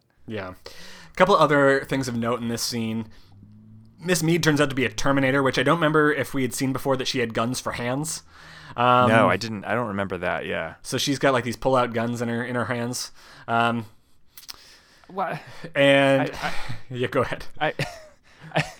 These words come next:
Speaker 2: I, I liked this scene. It was dark, and it was about time that we finally got a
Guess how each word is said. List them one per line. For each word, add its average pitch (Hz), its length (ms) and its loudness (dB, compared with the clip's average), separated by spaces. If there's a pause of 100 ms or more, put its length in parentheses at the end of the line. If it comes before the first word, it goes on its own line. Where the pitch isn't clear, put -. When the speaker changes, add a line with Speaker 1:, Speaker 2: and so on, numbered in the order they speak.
(420)
Speaker 2:
I, 147 520 4
I 143 140 4
liked 151 400 2
this 123 140 -2
scene. 98 280 -4
It 98 40 0
was 101 140 -4
dark, 87 420 2
and 101 120 -4
it 101 40 -2
was 98 180 -2
about 107 260 2
time 107 260 0
that 95 100 -4
we 92 120 -4
finally 95 300 -2
got 95 260 2
a 92 120 -4